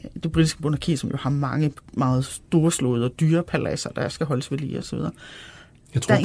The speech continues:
Speaker 2: både,
Speaker 1: ingen
Speaker 2: at Diana, eller, undskyld, Elizabeth og Charles får i omegnen af tyve millioner
Speaker 1: Ja.
Speaker 2: pund om året, eller sådan noget i apanage, ikke? Det er mange penge.
Speaker 1: Jo, altså, der er ingen tvivl om, at, at Diana, da hun kom ind i den kongelige familie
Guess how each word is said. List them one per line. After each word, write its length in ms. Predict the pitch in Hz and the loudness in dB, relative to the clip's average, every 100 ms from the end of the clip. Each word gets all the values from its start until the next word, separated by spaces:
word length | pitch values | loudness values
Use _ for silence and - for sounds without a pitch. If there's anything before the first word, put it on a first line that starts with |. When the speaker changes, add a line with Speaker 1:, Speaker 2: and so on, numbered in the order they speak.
| 117 | 10
Speaker 2:
både, 200 | 120 123 | 10 8
Speaker 1:
ingen 160 | 101 92 | 6 2
Speaker 2:
at 80 | - | 0
Diana, 420 | 104 95 95 107 147 107 | 0 2 2 2 0 0
eller, 220 | 95 98 | 0 0
undskyld, 320 | 139 117 101 104 | 0 0 0 0
Elizabeth 640 | 98 98 110 98 90 104 | 0 2 2 0 0 0
og 160 | 92 - | -2 -2
Charles 320 | 92 87 98 | -2 -2 -2
får 280 | 101 - - | -4 -2 -4
i 120 | 104 104 | -2 -2
omegnen 400 | 95 92 92 98 | 0 -2 -2 -4
af 80 | |
tyve 220 | - 107 104 | -2 0 2
millioner 240 | 101 175 | 2 2
Speaker 1:
Ja. 40 | 110 | 0
Speaker 2:
pund 280 | - 117 | -2 0
om 120 | 117 95 | 0 -2
året, 260 | 82 95 | -4 -4
eller 140 | 95 90 | -4 -6
sådan 140 | 95 | -6
noget 160 | - - | -8 -8
i 40 | |
apanage, 460 | - 98 - 95 - | -8 -8 -8 -8 -6
ikke? 120 | 131 - - | -6 -8 -10
Det 60 | - | -4
er 40 | |
mange 180 | 95 95 | -2 -2
penge. 160 | 85 82 | -2 0
Speaker 1:
Jo, 180 | 165 - - | 0 0 0
altså, 220 | 170 175 | 2 4
der 120 | 175 | 4
er 40 | 185 | 6
ingen 160 | 226 | 6
tvivl 260 | 247 277 220 | 8 6 8
om, 220 | 190 190 - | 6 4 2
at, 320 | 170 151 - - - - - - - - - | 2 2 0 -12 -20 -20 -20 -20 -20 -8 -2
at 180 | 190 | 2
Diana, 340 | 208 185 185 240 | 4 4 6 6
da 80 | 208 | 6
hun 160 | 220 | 6
kom 200 | 226 226 | 4 4
ind 160 | 254 220 | 6 6
i 60 | |
den 160 | 180 175 | 6 2
kongelige 340 | - 180 202 | 2 2 2
familie 480 | 196 185 180 170 - | 0 0 2 0 -4